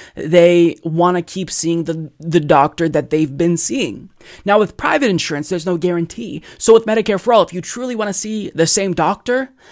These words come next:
then you need the stability. You should want the stability that Medicare for All grants us, because for me, I've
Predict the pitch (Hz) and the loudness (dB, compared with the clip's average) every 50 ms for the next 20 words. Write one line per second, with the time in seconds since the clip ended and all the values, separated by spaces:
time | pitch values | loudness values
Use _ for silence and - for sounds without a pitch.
0 | - - - 165 247 240 226 220 - 156 151 175 220 247 233 220 214 190 233 262 | -20 -12 -2 0 2 2 2 0 -4 -6 -6 -4 -4 -2 -2 -2 -2 -2 -2 -4
1 | 254 233 170 143 175 170 - - 170 151 180 175 180 160 170 175 175 170 - 196 | -4 -4 -6 -6 -6 -6 -4 -6 -4 -2 -2 -2 -2 -2 -4 -6 -6 -6 -6 -6
2 | 180 165 156 180 202 220 214 - - - 165 - - 180 156 143 175 175 170 165 | -6 -6 -2 -2 0 0 0 -2 -4 -6 -6 -4 -4 -6 -4 -4 -4 -2 -2 -2
3 | 170 175 165 147 165 160 156 156 156 156 151 147 147 - 156 143 143 - 151 143 | -4 -6 -4 -4 -4 -4 -4 -4 -6 -4 -6 -6 -4 -4 -6 -6 -6 -6 -4 -4
4 | 147 170 156 - 160 185 220 233 - 151 151 156 175 180 196 185 180 - 180 170 | -4 -4 -4 -4 -4 -4 -4 -6 -6 -8 -8 -8 -6 -6 -6 -6 -4 -6 -8 -6
5 | 214 262 226 208 - - - - - - - _ _ _ - 180 214 233 262 269 | -4 -4 -4 -6 -8 -12 -20 -20 -20 -20 -20 _ _ _ -2 0 4 4 4 4
6 | - - - _ | 2 -4 -14 _